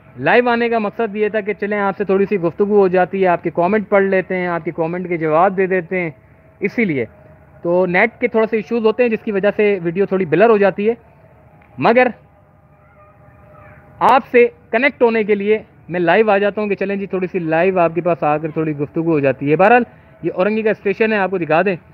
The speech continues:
इसकी train की timing भी आपको दिखा दें। औरंगी town किराया तीस रुपये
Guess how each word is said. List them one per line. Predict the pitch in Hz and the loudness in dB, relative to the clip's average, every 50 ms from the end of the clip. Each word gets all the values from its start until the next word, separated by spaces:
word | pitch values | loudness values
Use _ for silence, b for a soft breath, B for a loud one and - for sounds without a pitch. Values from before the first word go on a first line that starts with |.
| - - _ _ - | -20 -20 _ _ -14
इसकी | 160 - - 196 | -14 -10 -10 -8
train | 180 180 190 196 208 196 | -6 -4 -2 -2 -2 -2
की | 202 | 0
timing | 180 175 170 196 208 214 | 0 0 0 0 -2 0
भी | 208 208 | 0 0
आपको | 190 185 175 196 185 | 0 0 -2 -4 -4
दिखा | 175 151 160 160 | -2 -2 0 0
दें। | 165 175 | 0 -2
औरंगी | 170 170 175 180 175 | -4 -4 -4 -6 -6
town | 170 175 165 180 196 185 b b b b b b - - - | -4 -4 -4 -4 -6 -10 b b b b b b -18 -8 -4
किराया | 170 175 180 190 190 | 0 2 2 2 0
तीस | 190 208 214 214 - | 0 -4 -6 -4 -4
रुपये | 233 226 208 226 233 226 | -2 0 0 0 0 -2